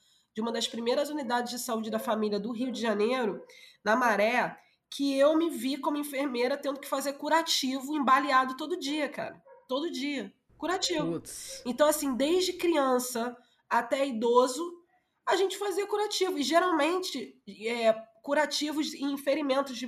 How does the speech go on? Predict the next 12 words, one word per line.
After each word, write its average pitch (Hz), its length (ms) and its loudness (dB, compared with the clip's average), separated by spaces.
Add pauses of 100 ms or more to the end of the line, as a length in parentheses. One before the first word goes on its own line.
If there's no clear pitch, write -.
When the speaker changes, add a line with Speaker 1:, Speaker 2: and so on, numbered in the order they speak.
(120)
Speaker 1:
de 185 320 -12 (100)
per-, 220 300 -6
pérfuro 226 320 -4
cortantes, 254 400 -8
enfim, 214 240 -6
fer-, 233 320 -4
ferimentos 262 400 -2
à 220 80 2
bala, 233 400 2 (380)
nas 262 300 2
costas, 269 560 2
entendeu? 214 520 -6